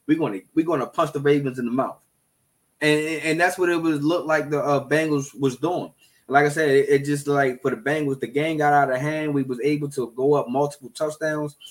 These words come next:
and the Bengals run game was like, you know, more to, it didn't exist no more. Um, so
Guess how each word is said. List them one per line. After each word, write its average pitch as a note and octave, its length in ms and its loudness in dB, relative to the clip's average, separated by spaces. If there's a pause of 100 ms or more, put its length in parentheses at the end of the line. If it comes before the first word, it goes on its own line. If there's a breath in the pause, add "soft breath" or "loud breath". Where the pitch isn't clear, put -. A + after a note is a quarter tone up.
(120)
and C3 100 -4
the C3 60 -4
Bengals D3+ 480 -2
run D#3+ 260 -2
game D3 260 0
was C#3 140 -2
like, C#3 300 0 (580)
you C#3+ 100 2
know, D#3+ 180 2
more D#3+ 240 0
to, D#3 300 -6 (720)
it C#3+ 120 -2
didn't E3 220 2
exist D#3 400 -2
no G#2+ 100 -4
more. F2+ 220 -12 (1300)
Um, A#2 340 4
so A#2 520 6